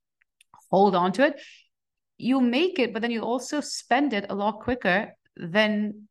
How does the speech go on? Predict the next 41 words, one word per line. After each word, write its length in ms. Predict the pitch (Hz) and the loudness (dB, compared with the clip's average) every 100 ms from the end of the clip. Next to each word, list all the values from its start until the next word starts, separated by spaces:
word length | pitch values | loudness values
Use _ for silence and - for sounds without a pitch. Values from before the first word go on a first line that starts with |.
| - | -8
you 160 | 196 196 | -4 0
realize. 420 | 269 214 165 170 - | 2 2 0 -4 -6
And 140 | 190 | -6
so 460 | 190 196 190 185 185 | 0 2 4 4 2
it's 300 | 190 180 - | -4 -4 -8
really 260 | 190 214 262 | -6 -2 -2
saying, 220 | 254 233 | -2 -2
"Hey, 280 | 220 214 - - | 0 -2 -6 -8
if 160 | 196 | -2
I'm 120 | 254 311 | -2 0
not 140 | 262 | -2
getting 220 | 170 175 | -2 -2
what 100 | 175 | 0
I 100 | 170 | -2
want, 240 | 160 156 165 | -2 -2 -2
and 80 | |
if 60 | 165 | -2
I 120 | 185 | -2
want 340 | 233 160 170 185 | -2 -4 -6 -6
to 80 | |
speed 320 | - - 202 165 | -10 -4 -2 -2
up 180 | 170 | -2
divine 260 | 180 160 165 | -2 -2 -4
timing, 320 | 170 185 226 - - - | -2 -2 -4 -8 -18 -8
I 120 | 220 | -4
need 140 | 233 226 | -2 -2
to 100 | 196 | -2
now 180 | 180 | 0
get 200 | 175 170 | 0 -2
ready 160 | 160 160 | -2 -4
for 160 | 160 139 | -4 -12
it." 120 | - - | -8 0
That's 200 | 175 - | 0 0
it. 160 | - _ | -6 _
That's 240 | - 247 240 | 0 0 0
how 260 | - 220 214 | 2 2 4
easy 240 | 196 190 | 0 2
manifestation 600 | 175 160 170 170 160 160 151 | 0 -2 -4 -6 -6 -6 -8
is. 160 | - | -4
And 160 | - 208 | 0 2
so 220 | 233 220 | 4 2